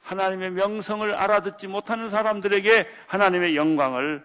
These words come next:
알게 하시는 것입니다. 이십일 절 읽어주세요. 시작. "내가 그들 가운데 몇몇을 보내 제사장과 레위 사람을 세우겠다."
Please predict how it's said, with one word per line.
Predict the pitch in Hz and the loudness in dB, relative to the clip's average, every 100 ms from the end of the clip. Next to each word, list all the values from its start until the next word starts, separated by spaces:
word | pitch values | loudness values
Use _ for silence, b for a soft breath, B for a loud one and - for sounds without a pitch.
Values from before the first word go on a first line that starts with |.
| - | -10
알게 | 139 127 135 | -8 -8 -8
하시는 | 139 127 143 120 | -10 -10 -10 -10
것입니다. | 135 - 113 - - _ _ _ _ _ _ _ _ _ _ _ _ _ _ - _ _ _ - | -12 -14 -14 -18 -20 _ _ _ _ _ _ _ _ _ _ _ _ _ _ -20 _ _ _ -10
이십일 | 170 190 196 196 208 | -6 -2 0 0 2
절 | 208 202 202 180 | 4 6 4 0
읽어주세요. | 165 165 165 147 147 131 131 156 - | -2 0 0 -2 -4 -2 0 -2 -4
시작. | - 143 120 123 143 151 - b b b b _ | -10 -10 -6 -4 -4 -6 -18 b b b b _
"내가 | 127 - 135 143 143 | -18 -8 -4 0 0
그들 | - 143 143 139 | 0 -4 -2 -2
가운데 | 139 131 131 131 135 | 0 0 0 0 0
몇몇을 | 127 135 139 139 131 135 123 | -2 0 2 0 -2 -6 -8
보내 | - 127 123 123 - - - - - - - - | -6 -6 -6 -8 -14 -18 -20 -20 -20 -20 -20 -12
제사장과 | - 143 143 139 135 127 127 120 - - - 135 | -6 -2 -2 0 -2 -2 -4 -6 -12 -18 -10 -2
레위 | 156 156 | 2 2
사람을 | - 151 143 135 | 0 0 2 2
세우겠다." | 127 147 135 127 127 135 | 0 -2 -2 -4 -8 -10